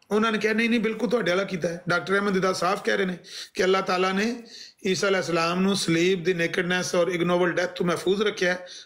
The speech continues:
ਔਰ ਅੱਲਾਹ ਤਾਲਾ ਨੇ ਮਹਿਫੂਜ਼ ਤਰੀਕੇ ਨਾਲ ਉੱਥੋਂ ਉਹਨਾਂ ਨੂੰ ਉਠਾ ਲਿਆ। ਜਦਕਿ ਕ੍ਰਿਸਚੀਅਨ ਇਹ ਕਹਿੰਦੇ ਨੇ ਕਿ ਬਈ ਅੱਲਾਹ ਦੇ ਪੈਗੰਬਰ ਸਨ, ਲੇਕਿਨ ਬਾਵਜੂਦ, ਉਹ ਖੁਦਾ ਦੇ ਬੇਟੇ ਸਨ, ਲੇਕਿਨ ਬਾਵਜੂਦ ਇਸ ਦੇ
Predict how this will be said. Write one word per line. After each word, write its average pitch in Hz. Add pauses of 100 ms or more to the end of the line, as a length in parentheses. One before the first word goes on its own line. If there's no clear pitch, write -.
(120)
ਔਰ 180
ਅੱਲਾਹ 190
ਤਾਲਾ 190
ਨੇ 196
ਮਹਿਫੂਜ਼ 196
ਤਰੀਕੇ 208
ਨਾਲ 185
ਉੱਥੋਂ 175
ਉਹਨਾਂ 180
ਨੂੰ 175
ਉਠਾ 143
ਲਿਆ। 120 (760)
ਜਦਕਿ 196
ਕ੍ਰਿਸਚੀਅਨ 247
ਇਹ 233
ਕਹਿੰਦੇ 214
ਨੇ 202
ਕਿ 190
ਬਈ 196
ਅੱਲਾਹ 190
ਦੇ 190
ਪੈਗੰਬਰ 180
ਸਨ, 185
ਲੇਕਿਨ 175
ਬਾਵਜੂਦ, 165
ਉਹ 180
ਖੁਦਾ 165
ਦੇ 170
ਬੇਟੇ 165
ਸਨ, 170
ਲੇਕਿਨ 165
ਬਾਵਜੂਦ 156
ਇਸ 147
ਦੇ 214